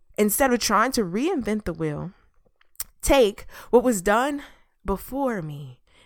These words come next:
hold on to those prayers, hold on to those breakthroughs, and continue to forge the way, praise God. 'Cause when I have children,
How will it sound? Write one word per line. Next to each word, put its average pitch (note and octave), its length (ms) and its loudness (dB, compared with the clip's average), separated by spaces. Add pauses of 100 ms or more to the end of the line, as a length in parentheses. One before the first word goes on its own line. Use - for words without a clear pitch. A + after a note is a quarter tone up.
(240)
hold C#4+ 260 4
on D4 200 2
to C4 200 -2
those A3 260 0
prayers, F3+ 600 -4 (240)
hold C4 260 6
on C#4 140 4
to C4+ 160 -2
those G#3+ 240 0
breakthroughs, E3+ 840 -6 (420)
and A3+ 180 4
continue B3 540 -2
to F3 160 0
forge A3+ 440 2
the F3+ 160 0
way, A3 380 -2
praise C5 340 -2
God. F#3 440 2 (280)
'Cause F#3 160 0
when A3 140 0
I - 120 2
have F4 260 0
children, G4+ 580 -2